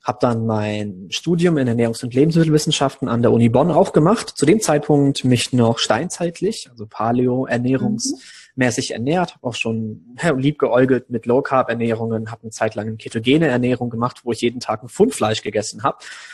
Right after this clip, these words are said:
Speaker 1: Das hat's für die, ähm, für die Körperzusammensetzung, war das wunderbar. Das sah super im Spiegel aus, ne?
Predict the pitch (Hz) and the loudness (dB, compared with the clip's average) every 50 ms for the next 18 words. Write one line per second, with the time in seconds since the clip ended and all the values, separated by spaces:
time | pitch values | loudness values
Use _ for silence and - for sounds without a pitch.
0 | - _ _ _ _ _ _ - 123 - 175 180 - - - - - - - 151 | -20 _ _ _ _ _ _ 0 2 2 2 0 0 -2 -8 -10 -10 -4 -4 0
1 | 139 143 143 139 135 107 117 113 110 113 113 - 143 131 - - 294 - 190 - | 2 4 6 6 6 4 2 -2 -4 -6 -8 -6 -6 -2 0 2 2 2 0 0
2 | - 135 123 117 110 113 110 113 104 104 - - 107 104 110 135 160 170 - 165 | 0 0 0 2 2 2 0 0 -2 -2 -2 -6 -6 -2 0 2 2 2 2 4
3 | 170 165 147 127 104 - - - - 151 139 147 143 - - 117 - 117 - - | 2 4 4 2 2 0 0 0 0 0 2 0 -2 0 0 -2 -2 -2 -6 -8
4 | - 104 - 101 - - - - - - - 143 190 240 | -8 -6 -4 -4 -6 -6 -10 -10 -10 -4 -2 0 -2 -2